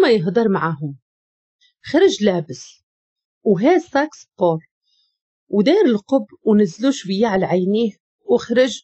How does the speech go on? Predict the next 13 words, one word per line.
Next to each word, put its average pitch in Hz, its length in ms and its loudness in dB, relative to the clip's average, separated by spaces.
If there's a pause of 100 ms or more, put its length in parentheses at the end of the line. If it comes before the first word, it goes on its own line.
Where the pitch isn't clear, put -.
بلا 208 300 2
ما 220 120 4
يهز 196 300 0
فيهم 208 380 -2
عينيه، 160 440 -4 (840)
غير 294 280 6
سد 196 360 -4
الباب 214 400 2 (480)
وصارت 214 600 0
نفسات 165 720 -6 (920)
وهي 220 340 0
تقول: 247 360 -2
"سحر، - 420 -12